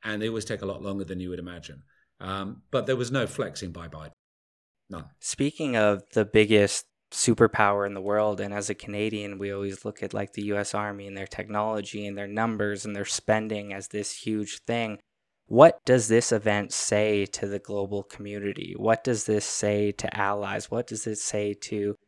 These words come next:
Speaker 2: uh, other countries that the Americans have their back? Uh, what, what exactly does this do to a reputation and just the illusion of security to countries that really, really trust the U S Army?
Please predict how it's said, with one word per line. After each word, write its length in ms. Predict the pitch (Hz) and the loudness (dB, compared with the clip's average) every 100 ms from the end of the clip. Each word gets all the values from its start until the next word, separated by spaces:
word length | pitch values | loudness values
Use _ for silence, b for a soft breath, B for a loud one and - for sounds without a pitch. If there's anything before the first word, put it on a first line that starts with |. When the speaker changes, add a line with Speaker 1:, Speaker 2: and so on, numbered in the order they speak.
| _ _ | _ _
Speaker 2:
uh, 180 | 107 98 | 4 6
other 280 | 120 123 131 | 6 6 6
countries 640 | - 110 101 - 101 101 104 | 2 -2 -4 -4 -6 -4 -2
that 240 | 101 - | -2 -2
the 100 | 107 | -6
Americans 1040 | 101 101 104 104 - 101 98 98 95 - - | -4 -4 -4 -4 -6 -10 -10 -12 -10 -10 -8
have 340 | - 107 101 - | 0 2 2 0
their 180 | 101 98 | -4 -2
back? 580 | 104 98 104 - - - - | 0 -2 -4 -12 -20 -20 -6
Uh, 220 | 104 101 | -4 -4
what, 280 | 101 123 - | -2 -2 -2
what 280 | 117 127 139 | 2 2 2
exactly 500 | 113 120 113 - 113 | 2 2 2 2 0
does 240 | 107 101 | 2 0
this 240 | - 101 - | 0 -2 -4
do 380 | - 107 110 | -6 -2 -2
to 200 | 104 110 | -4 -6
a 80 | 101 | -4
reputation 1080 | 101 101 - 104 - 107 117 - 98 107 - - | -2 -4 -4 -10 -6 -4 -4 -6 -10 -10 -12 -8
and 420 | 104 101 98 104 _ | -8 -8 -12 -16 _
just 320 | - 113 - - | -2 -2 -2 -4
the 340 | 104 101 - 110 | -4 -4 -4 -4
illusion 560 | 101 110 107 110 101 | 0 0 0 -2 -4
of 100 | 98 | -8
security 680 | - 104 - 104 110 107 101 | -8 -10 -6 -4 -2 -4 -6
to 140 | - 104 | -8 -10
countries 580 | - 104 - 101 104 | -8 -8 -6 -8 -6
that 320 | - 101 101 - _ _ _ | -2 0 0 -4 _ _ _
really, 320 | 104 127 135 | 4 6 6
really 240 | 107 107 98 | 4 2 0
trust 480 | - 131 117 - | -2 0 0 -2
the 100 | - | -8
U 200 | 101 101 | -6 -2
S 320 | 101 101 - - | -2 -2 -4 -6
Army? 400 | 110 120 107 | -6 -6 -10